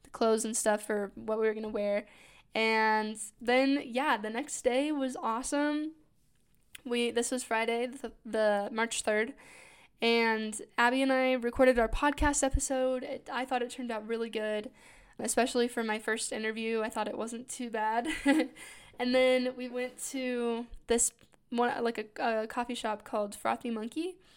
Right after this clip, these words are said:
and that was super fun. We just brought our books and had a little reading date, and it was super fun. And then we went to the Morgan Wallen concert, and holy shit, you guys. Like I said, I'm not a big country music listener in general,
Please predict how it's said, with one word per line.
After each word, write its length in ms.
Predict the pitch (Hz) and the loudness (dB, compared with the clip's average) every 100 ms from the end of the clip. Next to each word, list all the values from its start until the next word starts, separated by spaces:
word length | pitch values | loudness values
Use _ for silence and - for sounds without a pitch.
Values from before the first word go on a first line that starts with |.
| _ _ | _ _
and 100 | 233 | 0
that 80 | 262 | 2
was 120 | 285 | 2
super 200 | 285 269 | 0 -6
fun. 280 | 262 254 254 | -4 -4 -2
We 60 | 247 | -4
just 360 | 240 - - _ 262 | -6 -6 -8 _ -8
brought 220 | 240 233 | -2 0
our 60 | 220 | -2
books 440 | 220 233 - - | -8 -6 -6 -6
and 260 | 220 208 220 | -6 -6 -8
had 160 | 226 | -6
a 60 | 226 | -6
little 180 | 220 220 | -6 -6
reading 320 | 226 233 233 | -6 -4 -2
date, 340 | 226 233 - - | 0 0 -2 -8
and 100 | 226 | -8
it 80 | 220 | -8
was 140 | 226 | -8
super 260 | - 226 233 | -8 -10 -10
fun. 360 | 233 220 226 - - - - - _ _ - | -10 -8 -10 -14 -20 -20 -20 -20 _ _ -6
And 140 | 311 | -2
then 320 | 381 381 370 381 - - _ - | 0 0 -2 -6 -10 -20 _ -8
we 600 | 285 311 311 311 302 302 294 _ - | 2 4 6 4 2 -2 -6 _ 2
went 280 | 254 254 - | 4 4 2
to 200 | 269 262 | 0 2
the 80 | |
Morgan 320 | 254 247 247 240 | 2 2 0 0
Wallen 280 | 214 202 | 0 -2
concert, 500 | 214 208 226 - - - | -6 -8 -8 -6 -6 -6
and 320 | 247 233 226 - | -4 -4 -4 -8
holy 600 | - 277 294 330 349 359 | -4 0 0 0 -2 -2
shit, 420 | - - 226 - | -2 2 2 2
you 120 | 220 | -2
guys. 560 | 214 208 208 208 - - | 0 2 2 0 -2 0
Like 180 | 240 262 | 2 4
I 80 | 285 | 2
said, 300 | 277 226 - - | 2 0 -2 -2
I'm 160 | 247 | 0
not 160 | 311 330 | 0 -2
a 60 | 285 | 2
big 240 | 254 240 | 0 0
country 640 | 262 233 - 233 226 233 - _ _ - | -6 -6 -4 -2 -2 -4 -8 _ _ -6
music 400 | 220 226 214 214 | -2 0 0 0
listener 500 | 214 226 262 277 277 | -2 0 0 2 2
in 140 | 233 | 0
general, 460 | 220 220 240 269 | -2 -2 0 0